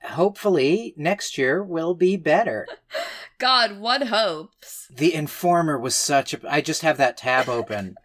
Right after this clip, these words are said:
Speaker 1: and I'm, like, looking at the poster. And it's like, because I have, I have made a solemn oath to just black out the existence of Lives of a Bengal Lancer,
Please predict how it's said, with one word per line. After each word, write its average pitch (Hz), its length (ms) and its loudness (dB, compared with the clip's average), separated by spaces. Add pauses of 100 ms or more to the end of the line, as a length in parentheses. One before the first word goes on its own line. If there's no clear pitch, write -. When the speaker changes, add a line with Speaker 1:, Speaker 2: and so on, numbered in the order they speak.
(360)
Speaker 1:
and 147 80 2
I'm, 156 80 4
like, 151 140 0
looking - 320 4
at - 180 4
the - 120 2 (100)
poster. - 720 0 (160)
And 180 160 4
it's 185 100 -2
like, 196 300 2
because 214 380 4
I 214 160 6
have, 175 280 4 (440)
I 156 100 4
have 147 140 4
made 170 180 4
a 156 120 4
solemn 165 640 4
oath 143 460 2 (440)
to 165 140 4
just 151 440 0 (260)
black 139 560 0
out 151 320 0
the 139 160 2
existence 131 640 0
of 131 140 -2
Lives 127 340 2
of 123 120 0
a 120 80 0
Bengal 113 340 0
Lancer, 135 640 0